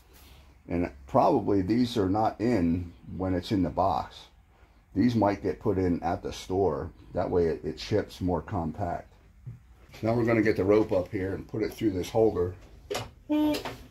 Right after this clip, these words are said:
we'll get some pulled out there. And you need to watch how you do this so that it goes straight through. Usually you can just pop it in like that.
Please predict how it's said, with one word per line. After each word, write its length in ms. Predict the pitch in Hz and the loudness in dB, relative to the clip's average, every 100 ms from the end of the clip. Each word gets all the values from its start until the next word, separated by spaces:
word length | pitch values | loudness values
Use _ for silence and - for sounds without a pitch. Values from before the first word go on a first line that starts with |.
| - - - - - - - - - | -20 -20 -20 -20 -20 -20 -20 -20 0
we'll 200 | 311 302 | 4 4
get 920 | - - - - - - - - - - | 2 -12 -20 -20 -20 -20 -12 -6 -6 -6
some 260 | - 57 | -10 -10
pulled 280 | - 101 82 | -4 -2 0
out 280 | 90 87 90 | 0 0 -2
there. 320 | 73 80 92 - - - - - - - - - - - - | -2 -2 -4 -8 -20 -20 -20 -20 -20 -20 -20 -20 -20 -20 -2
And 240 | 107 107 | 2 6
you 60 | 110 | 8
need 220 | 160 196 | 8 6
to 100 | 120 | 4
watch 400 | 110 120 131 - | 4 4 4 2
how 160 | 151 113 | 0 0
you 180 | 90 | 0
do 240 | 85 117 110 | -2 2 4
this 240 | 85 87 | 4 0
so 220 | - 101 | 0 0
that 180 | 87 87 | 0 0
it 120 | - | 0
goes 200 | 107 92 | 0 0
straight 440 | 90 - 117 98 - | -2 -6 -2 -2 -4
through. 420 | 104 107 - - - - 123 - 120 - | -2 0 0 -4 -6 -4 -4 -6 -10 6
Usually 380 | 139 160 147 127 | 6 8 6 4
you 80 | |
can 140 | 117 107 | 2 0
just 200 | 101 - | -2 -2
pop 280 | 113 104 92 | 0 2 0
it 80 | |
in 180 | 95 85 | -2 -4
like 200 | 78 76 | -4 -6
that. 320 | 82 69 - | -4 -4 -6